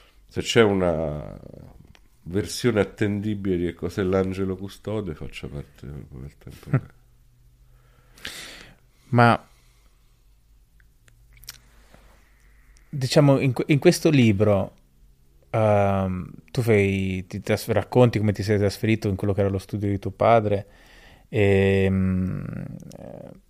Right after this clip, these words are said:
Speaker 2: tuo rapporto, diciamo, prima con le cose che trovi, con questa specie di, forse lo chiami anche così, museo, un po', no? Con i, con gli oggetti della sua vita.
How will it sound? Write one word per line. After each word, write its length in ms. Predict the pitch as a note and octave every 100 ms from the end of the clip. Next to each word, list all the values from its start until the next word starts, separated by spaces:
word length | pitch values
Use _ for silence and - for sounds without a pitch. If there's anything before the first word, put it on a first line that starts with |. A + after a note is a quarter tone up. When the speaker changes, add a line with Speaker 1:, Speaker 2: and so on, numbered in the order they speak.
| _ _
Speaker 2:
tuo 140 | A#2
rapporto, 480 | A2 G#2 A#2 A2+ A2
diciamo, 720 | G#2+ G2+ A2+ G#2+ G#2+ G#2+ G2+ -
prima 240 | - D3 C#3
con 140 | A#2
le 120 | A2
cose 400 | - A2+ A2+ G#2+
che 160 | G2+ G#2+
trovi, 380 | G2+ G#2 G#2 G#2
con 80 |
questa 200 | G2 G2
specie 280 | G2+ G#2 -
di, 480 | G2+ G2+ G2 F#2 F#2 F2+
forse 300 | - - G#2
lo 60 | -
chiami 240 | F#2+ G2
anche 160 | G2 G2+
così, 280 | F#2+ G2 G2
museo, 680 | F#2+ G2 F#2+ G2+ G2+ G2+ F#2+ - - - - -
un 140 | G2
po', 280 | - G2 G2
no? 240 | G2 G2
Con 140 | F#2+ F#2+
i, 80 | F#2+
con 640 | F#2+ F#2 F#2 F#2+ G2+ - - - - - -
gli 100 | G2+
oggetti 260 | G#2 G#2+ -
della 100 | G#2
sua 180 | - A#2
vita. 500 | A2 G#2+ A#2 A#2+